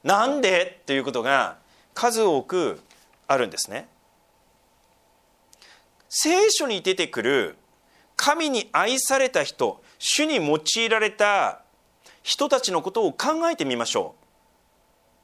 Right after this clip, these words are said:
完璧な人がいましたか？いないでしょ？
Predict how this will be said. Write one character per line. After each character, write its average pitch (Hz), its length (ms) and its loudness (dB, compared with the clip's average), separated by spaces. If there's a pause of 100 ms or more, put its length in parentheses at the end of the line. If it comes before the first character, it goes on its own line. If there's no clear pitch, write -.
(2000)
完 359 520 0
璧 294 260 -2
な 269 120 -2
人 208 240 -2
が 110 360 0 (1800)
い 135 80 -6
ま 180 120 2
し - 60 -2
た 117 100 -4
か？ 76 220 -10 (2000)
い 123 80 -14
な 214 140 -8
い 226 40 -12
で 196 60 -12
し - 100 -12
ょ？ - 100 -18